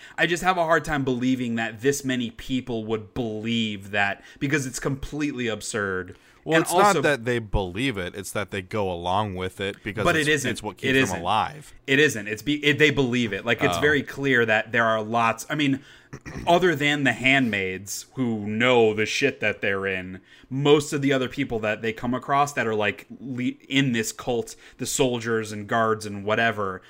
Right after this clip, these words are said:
Speaker 1: they all very clearly, like, buy into this religion.
Speaker 2: Huh.
Speaker 1: And I just have a hard time believing that that many people would be okay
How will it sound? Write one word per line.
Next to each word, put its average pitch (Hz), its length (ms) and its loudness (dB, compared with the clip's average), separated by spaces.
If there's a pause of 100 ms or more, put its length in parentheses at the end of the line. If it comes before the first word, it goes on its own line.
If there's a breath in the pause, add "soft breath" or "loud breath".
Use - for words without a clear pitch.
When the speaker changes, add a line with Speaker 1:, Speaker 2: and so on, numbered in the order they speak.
(100)
Speaker 1:
they 143 140 4
all 147 260 2
very 139 220 6
clearly, 139 280 2
like, 110 400 -2
buy 120 280 4
into 110 420 0
this 98 400 -8 (880)
religion. 113 800 -2 (160 loud breath)
Speaker 2:
Huh. 120 80 -2
Speaker 1:
And 147 120 2
I 160 60 6
just 156 100 -4
have 175 120 2
a 131 80 4
hard 135 220 2
time 131 220 0
believing 120 560 -2
that 107 200 -4
that 123 200 2
many 120 220 -2
people 131 340 -6
would 110 160 -2
be 117 160 -6
okay 113 720 -2